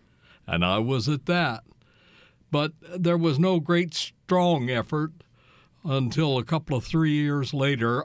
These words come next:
I started picking up some, uh, thoughts of maybe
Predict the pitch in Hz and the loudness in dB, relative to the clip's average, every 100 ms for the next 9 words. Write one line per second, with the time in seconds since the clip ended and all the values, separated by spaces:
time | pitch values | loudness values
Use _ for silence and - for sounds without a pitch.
0 | - 113 - - 131 123 120 117 - - | -2 -2 -2 -2 0 0 -2 -6 -14 -20
1 | - - _ _ - 156 156 131 127 120 | -20 -20 _ _ -6 -4 0 0 0 -2
2 | - - 131 117 117 117 113 113 113 113 | -6 -2 0 2 2 2 0 0 0 0
3 | 120 117 - 143 123 - 131 110 120 113 | -2 -6 -2 -2 -2 -4 -6 -2 -2 0
4 | 117 | -2